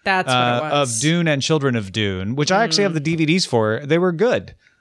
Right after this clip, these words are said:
Speaker 2: They, they were T V, but they were good. Um, and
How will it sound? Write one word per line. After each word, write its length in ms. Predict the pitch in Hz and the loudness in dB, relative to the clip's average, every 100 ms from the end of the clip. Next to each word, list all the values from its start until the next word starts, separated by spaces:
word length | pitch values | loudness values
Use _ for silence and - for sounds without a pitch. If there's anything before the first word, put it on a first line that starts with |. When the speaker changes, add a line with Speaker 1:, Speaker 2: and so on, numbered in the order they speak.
| _ _ _ _ | _ _ _ _
Speaker 2:
They, 320 | 123 135 156 | -2 0 0
they 180 | 151 170 | -2 0
were 140 | 170 160 | 2 0
T 300 | - 233 240 | 0 2 4
V, 240 | 127 117 | 4 4
but 160 | 139 - | 2 2
they 140 | 151 | 2
were 140 | 143 | 2
good. 640 | 135 208 143 101 107 135 - | 2 2 2 0 -2 -4 0
Um, 500 | 135 131 127 127 127 _ _ _ - | 2 2 2 0 -4 _ _ _ -4
and 420 | 147 143 139 131 | 0 2 2 0